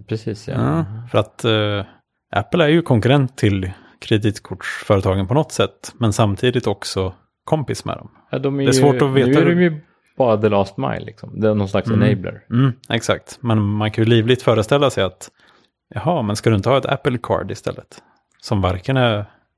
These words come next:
Speaker 2: och för sig, då funkar det inte där ute. Det är ju, kreditkortsföretagen sitter på, liksom på, på spärren. Alltså det är de som
Speaker 1: De
Speaker 2: är
Speaker 1: sitter på clearingterminalen där ute ju.
Speaker 2: Exakt.
Speaker 1: Ja.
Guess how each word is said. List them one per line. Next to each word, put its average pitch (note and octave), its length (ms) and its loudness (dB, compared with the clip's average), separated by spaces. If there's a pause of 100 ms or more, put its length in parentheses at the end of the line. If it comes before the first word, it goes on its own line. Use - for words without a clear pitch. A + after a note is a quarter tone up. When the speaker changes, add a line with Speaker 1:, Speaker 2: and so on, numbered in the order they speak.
Speaker 2:
och - 40 -20
för F#2 80 -10
sig, - 240 -8
då G#2 80 -8
funkar A2+ 360 -2
det A#2+ 40 4
inte A#2+ 160 -2
där B2+ 160 2
ute. A#2 220 -2
Det A2+ 60 2
är B2+ 60 4
ju, C3 140 2 (560)
kreditkortsföretagen B2+ 1300 2 (120)
sitter - 520 -2
på, F#2+ 340 -2 (600)
liksom A2 320 -8
på, G#2 160 -2 (360)
på A#2 80 -6
spärren. A2 520 -6 (300)
Alltså A#2+ 160 -8
det A2+ 80 0
är A2+ 40 4
de B2+ 220 2
som G#2+ 160 0
Speaker 1:
De A2+ 60 6
Speaker 2:
är A2+ 60 4
Speaker 1:
sitter G#2 200 2
på G2 60 -4
clearingterminalen G2 960 0
där E2+ 100 -4
ute E2+ 160 -4
ju. G2+ 80 -2
Speaker 2:
Exakt. - 320 -8
Speaker 1:
Ja. F2 160 -8